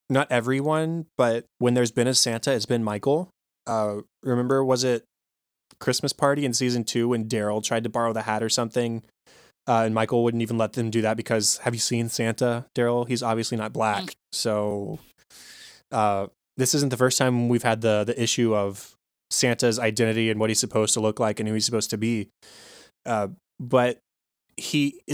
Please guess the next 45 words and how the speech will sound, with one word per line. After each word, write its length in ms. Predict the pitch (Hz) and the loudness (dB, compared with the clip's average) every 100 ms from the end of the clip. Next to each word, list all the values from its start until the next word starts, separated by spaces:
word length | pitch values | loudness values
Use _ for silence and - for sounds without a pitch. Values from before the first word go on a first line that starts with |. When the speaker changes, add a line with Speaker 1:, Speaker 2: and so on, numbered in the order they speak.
| 156 180 | -2 0
Speaker 1:
he 160 | 185 | 0
says 200 | 170 190 | 4 4
in 100 | 190 | 2
the 80 | 160 | 0
episode 440 | 135 156 - 135 117 | 0 0 2 2 2
that 140 | 117 | -2
it's 100 | 120 | 0
somewhat 300 | - 139 147 | 2 2 2
about 260 | 127 120 - | 0 -2 -2
tradition. 720 | 123 117 123 113 98 - 120 | 0 2 2 0 -6 -10 -8
This 240 | 120 120 | -2 2
is 340 | 135 117 - - _ - | 2 2 -2 -6 _ -6
potentially 520 | 127 135 139 147 135 | 0 2 2 2 2
the 100 | 123 | 2
last 460 | 117 123 127 - - | 2 0 0 -2 0
Christmas 360 | 135 123 131 | 0 0 0
they 120 | 139 123 | 0 0
have 140 | 123 | -2
together 280 | 135 127 117 | 0 2 2
as 80 | 107 | 0
a 60 | |
company, 560 | - 131 135 117 110 113 | 0 0 0 -2 -2 -2
and 360 | 110 107 107 | -2 -4 -4
so 460 | - - - 117 110 | -6 -6 0 2 2
he 100 | 113 | 0
doesn't 160 | 117 131 | 0 0
want 100 | 117 | -2
to 40 | |
break 240 | 110 117 110 | -2 -4 -2
tradition 680 | 113 113 - 113 110 107 | 0 0 0 -2 -2 -4
here 140 | - 117 | -2 -2
at 100 | - | 0
the 60 | |
very 240 | 117 107 104 | -2 -2 -2
end. 320 | 104 98 95 | -6 -6 -6
And 120 | 107 | -4
so 100 | - | -2
I 80 | 117 | 0
think 160 | 160 | 0
that's 140 | 170 - | -2 -2
a 40 | |
large 260 | 117 117 - | -2 -2 -2
part 160 | 110 107 | -2 -2
of 80 | |
it. 180 | 104 104 | -2 -6